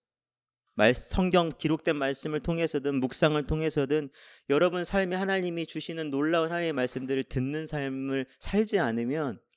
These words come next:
우리는 절대로 믿음이 우리 안에 풍성해지지가 않아요. 여러분, 성경에서 우리에게 강요한, 강조하는 것은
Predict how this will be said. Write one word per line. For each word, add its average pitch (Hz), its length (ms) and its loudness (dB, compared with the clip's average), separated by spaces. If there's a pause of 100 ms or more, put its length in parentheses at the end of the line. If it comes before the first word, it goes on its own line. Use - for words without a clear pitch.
(560)
우리는 147 360 -8
절대로 135 380 -4
믿음이 117 360 -4
우리 104 240 -6
안에 101 360 -4 (260)
풍성해지지가 131 1000 -2 (200)
않아요. 78 460 -16 (2750)
여러분, 123 220 4
성경에서 147 840 2
우리에게 123 440 4
강요한, 120 600 0
강조하는 131 640 0
것은 117 440 -2